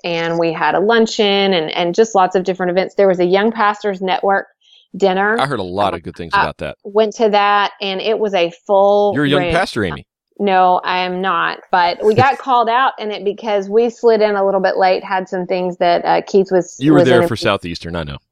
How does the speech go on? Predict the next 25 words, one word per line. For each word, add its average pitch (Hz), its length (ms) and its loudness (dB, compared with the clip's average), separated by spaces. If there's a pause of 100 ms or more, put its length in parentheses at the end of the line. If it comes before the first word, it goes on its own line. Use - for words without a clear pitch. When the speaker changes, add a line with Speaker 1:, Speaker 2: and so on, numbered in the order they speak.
(160)
Speaker 1:
taken 190 220 2
care 190 340 2
of. 180 140 -4
And 196 160 -2
so 196 260 2
we 202 160 6
were, 196 220 0 (160)
had, 190 260 -2
uh, 165 380 0 (280)
we 208 200 4
slid 226 420 4
in 214 320 2
and 190 220 -4
we 196 180 -2
sat 226 360 0
at 196 200 -4
a 185 100 -4
table 202 480 -2
where 180 160 -2
at - 220 -4
first 233 300 2
it 190 40 -2
was 180 200 -4
just 185 280 -2
us, 160 240 2